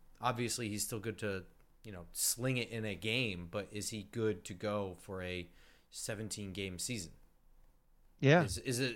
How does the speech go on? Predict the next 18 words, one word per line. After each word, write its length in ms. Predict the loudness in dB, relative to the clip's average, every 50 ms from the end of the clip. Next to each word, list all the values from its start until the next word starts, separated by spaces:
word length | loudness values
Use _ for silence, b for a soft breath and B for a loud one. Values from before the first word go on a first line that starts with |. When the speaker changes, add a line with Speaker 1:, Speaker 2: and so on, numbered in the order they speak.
| -4 -10
Speaker 1:
question 380 | -2 0 2 2 2 2 2
we're 80 | 2 2
gonna 120 | 2 2
have 120 | 2 0 0
to 80 | -2
start 240 | -4 -2 0 0 2 2
asking. 400 | 2 2 0 -2 -6 -10 -10 B B B B B B B B B
Speaker 2:
And 100 | 6 6
Speaker 1:
In 100 | 8 8
the 120 | 8 8 8
N 120 | 8 8 6
F 120 | 6 4
C 180 | 4 4 6 6
North, 300 | 6 8 8 8 6 6
other 300 | 6 6 6 8 6 6
news, 320 | 6 6 6 6 6 6
though, 280 | 6 6 6 4 2 b b b b b b b b -4 2
uh, 340 | 4 6 8 8 8 6 4